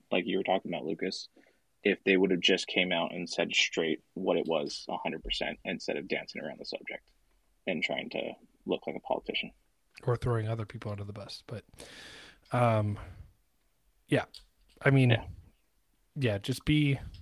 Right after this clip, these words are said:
Speaker 2: transparent. Um, yeah,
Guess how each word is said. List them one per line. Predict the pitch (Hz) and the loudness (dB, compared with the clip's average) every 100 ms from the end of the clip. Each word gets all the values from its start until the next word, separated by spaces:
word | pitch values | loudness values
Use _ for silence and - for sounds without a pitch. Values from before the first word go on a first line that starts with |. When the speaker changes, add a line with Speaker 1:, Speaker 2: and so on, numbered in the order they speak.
| - | -12
Speaker 2:
transparent. | - 165 147 - 127 123 123 - - _ - _ | 0 4 4 4 4 4 0 -6 -16 _ -20 _
Um, | 127 117 113 107 104 104 - _ _ _ _ _ _ _ _ _ _ _ _ _ _ _ | 2 4 4 2 -2 -6 -12 _ _ _ _ _ _ _ _ _ _ _ _ _ _ _
yeah, | 139 117 | 2 2